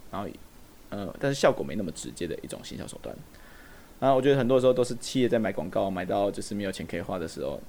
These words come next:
会顺便一起买的东西，就是或者他可能用其他单位买，又变基金会来买这个广告。所以我想说，整个，整个产业上，我看到大概是一个这样子的一个角色，就是，对，那那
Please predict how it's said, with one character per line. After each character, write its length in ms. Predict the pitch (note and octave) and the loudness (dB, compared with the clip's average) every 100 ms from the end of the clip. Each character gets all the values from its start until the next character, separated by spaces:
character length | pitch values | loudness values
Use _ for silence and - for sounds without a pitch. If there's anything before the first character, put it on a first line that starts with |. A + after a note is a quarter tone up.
| - - - - | -18 -20 -14 -10
会 120 | G#2 | -8
顺 180 | F2+ D#2+ | -6 -6
便 160 | D#2+ - | -6 -10
一 40 | - | -12
起 100 | A#1+ | -12
买 120 | - | -12
的 100 | - | -12
东 100 | - - | -14 -14
西， 160 | - - - - - - - - - - | -14 -16 -18 -18 -18 -20 -20 -20 -20 -8
就 140 | G#2+ | -4
是 240 | G#2 G2 E2+ | 0 2 2
或 140 | C3 | 4
者 80 | G#2+ | 4
他 120 | A#2+ | 4
可 140 | A#2 G2+ | 2 0
能 60 | |
用 120 | A2 | 0
其 100 | - | 0
他 80 | G2+ | -2
单 160 | G2 G2 | -2 -4
位 100 | G2 | -4
买， 120 | B1 | -4
又 120 | F#2+ | -4
变 200 | F#2 F#2+ | -4 -6
基 120 | F#2+ E2 | -8 -12
金 120 | D2+ | -10
会 120 | D#2 | -8
来 80 | A1+ | -8
买 160 | C#2 - - | -10 -12 -14
这 60 | |
个 80 | - | -14
广 140 | - - | -14 -14
告。 140 | - - - - - - - - - | -14 -14 -16 -20 -18 -18 -18 -20 -2
所 80 | C#3+ | 4
以 80 | C#3+ - - | 4 2 0
我 200 | C#3 B2+ | 4 6
想 100 | A2+ | 6
说， 140 | A2+ | 4
整 100 | B2 | 2
个， 80 | A2+ | 0
整 140 | G#2+ | 0
个 60 | A2 | -2
产 120 | F2+ | -2
业 60 | G#2+ | 0
上， 100 | F#2+ | -2
我 80 | |
看 160 | - B2+ | 0 4
到 140 | A#2+ | 4
大 100 | G#2 | 6
概 120 | G#2 G2+ | 2 0
是 120 | F#2 | -2
一 40 | |
个 100 | - - | -4 0
这 80 | A2+ | 0
样 120 | G2+ | 0
子 80 | - | -4
的 100 | B1 | -6
一 60 | C#2 | -6
个 80 | |
角 200 | - - - | -6 -6 -6
色， 260 | - F#2 - - | -4 -4 -4 -8
就 100 | G#2+ | -6
是， 340 | - G#2 G2 - - - - | -2 -2 -2 -6 -16 -12 -4
对， 180 | G2+ - - - | -4 -4 -12 -2
那 200 | B2 A#2+ D3 - - - - - | 0 0 -2 -12 -14 -14 -14 -12
那 100 | - | -6